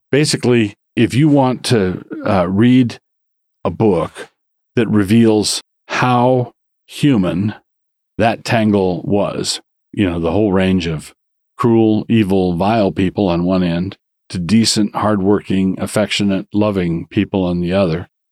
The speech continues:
You've got testimonies from slaves who said, uh, "The master's wife was the nicest person I ever knew.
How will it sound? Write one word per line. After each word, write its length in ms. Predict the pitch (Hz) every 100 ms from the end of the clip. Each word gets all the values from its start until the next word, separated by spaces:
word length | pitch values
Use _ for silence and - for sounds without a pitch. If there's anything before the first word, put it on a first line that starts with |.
| _ _ -
You've 260 | 113 113
got 200 | 127 104
testimonies 640 | - 135 - 120 113 107
from 160 | - 101
slaves 520 | - 107 110 104 -
who 80 | 98
said, 420 | - 107 95 90
uh, 260 | 95 90 78 _ _ _ _ _
"The 60 | 90
master's 480 | 104 117 - 104 -
wife 340 | 107 110 92
was 300 | 87 82 -
the 180 | 85 85
nicest 580 | 85 98 101 - 90 -
person 300 | 101 87 92
I 140 | 90
ever 180 | 90 90
knew. 300 | 90 98 101